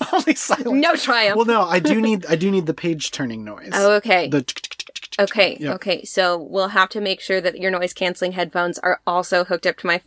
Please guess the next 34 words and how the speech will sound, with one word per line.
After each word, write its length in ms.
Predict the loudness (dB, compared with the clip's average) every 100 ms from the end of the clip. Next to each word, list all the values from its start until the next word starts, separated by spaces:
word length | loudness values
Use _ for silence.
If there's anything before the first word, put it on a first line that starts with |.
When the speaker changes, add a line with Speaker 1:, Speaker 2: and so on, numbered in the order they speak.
| 0
Speaker 2:
phone, 340 | 4 4 2
which 180 | -6 -8
will 140 | -6 -8
play 760 | -10 -6 2 4 4 4 -2
Speaker 1:
Mm-hmm. 60 | -8 -16 _ _ _ -12
Speaker 2:
a 40 |
vi-, 160 | -2 -2
you 140 | 0 -2
know 100 | 0
what? 160 | -2 -2
Maybe 300 | -2 0 0
I 160 | 0 0
just 360 | -4 -6 -10
bring 500 | -10 -4 0 0 -2 -4 -4 -10
Speaker 1:
<laughs> 260 | -18 _ -12
Speaker 2:
the 260 | -6 -2 2
old 400 | 4 4 0 -4
recording, 800 | -4 -2 0 0 0 -6 -8 -12
the 160 | -8 -4
old 200 | -4 -2
intro 400 | -4 -4 -4 -2
on 220 | 2 0
my 140 | 0 -4
phone, 400 | -4 -4 -6 -6
and 100 | -4
I 100 | -4
just 220 | -8 -12
play 200 | -8 -6 0
that 240 | 0 0
for 120 | -4 -6
you. 220 | -6 0
Speaker 1:
Thank 200 | 2 2 0
you. 200 | -8 -4
Speaker 2:
During, 320 | -2 -2 -6